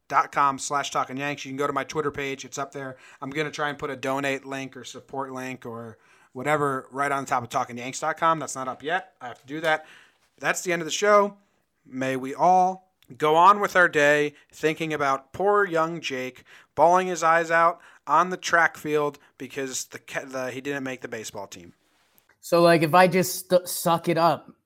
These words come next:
Speaker 2: for, like, three days, they probably put me back on the team.
Speaker 1: Yeah.
Speaker 2: But I didn't do that.
Speaker 1: Yeah.
Speaker 2: Ran the two hundred meters.
Speaker 1: On that same,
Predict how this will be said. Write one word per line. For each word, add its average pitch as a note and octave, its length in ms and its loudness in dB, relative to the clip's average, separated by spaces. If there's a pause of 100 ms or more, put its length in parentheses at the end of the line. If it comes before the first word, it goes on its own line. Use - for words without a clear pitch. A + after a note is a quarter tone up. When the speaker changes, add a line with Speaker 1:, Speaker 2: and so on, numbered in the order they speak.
(120)
Speaker 2:
for, D3 200 -4
like, C3 240 -4
three D3 360 -2
days, D3+ 600 0 (520)
they C#3 100 -2
probably C#3 400 2 (300)
put D3 180 2
me C3+ 80 -2
back C3 280 0
on B2 100 -8
the A#2 60 -12
team. A2 480 -8
Speaker 1:
Yeah. A#2+ 140 -12
Speaker 2:
But C3 120 2
I B2+ 80 2
didn't B2+ 260 -4
do C3 160 2
that. G#2+ 320 -4
Speaker 1:
Yeah. A#2 220 -12 (460)
Speaker 2:
Ran C3 200 2
the B2 80 -2
two C3 200 0
hundred A#2+ 280 -2
meters. A#2 560 -6
Speaker 1:
On D#3 160 0
that D#3 180 -2
same, F#3 480 -2